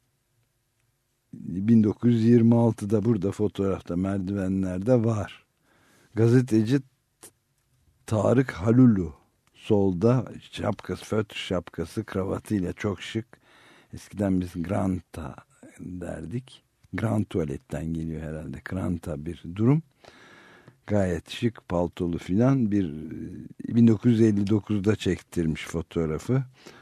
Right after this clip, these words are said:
Bavuluyla Necip Fazıl Kısakürek ve Nazım Hikmet. Gene afili bir pozuyla bin dokuz yüz otuz sekiz.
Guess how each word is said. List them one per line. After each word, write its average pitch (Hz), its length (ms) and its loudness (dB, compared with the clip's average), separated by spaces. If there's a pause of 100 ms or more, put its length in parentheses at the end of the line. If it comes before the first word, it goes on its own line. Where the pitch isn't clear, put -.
(140)
Bavuluyla 113 680 6
Necip 104 380 4
Fazıl 92 420 0
Kısakürek 107 760 -2 (240)
ve 104 200 2
Nazım 101 440 2
Hikmet. 90 580 -4 (1800)
Gene 85 340 -2 (300)
afili 98 380 0
bir - 520 -2
pozuyla 92 580 0
bin 87 140 4
dokuz 85 240 0
yüz 104 100 0
otuz 90 300 -2
sekiz. - 800 -10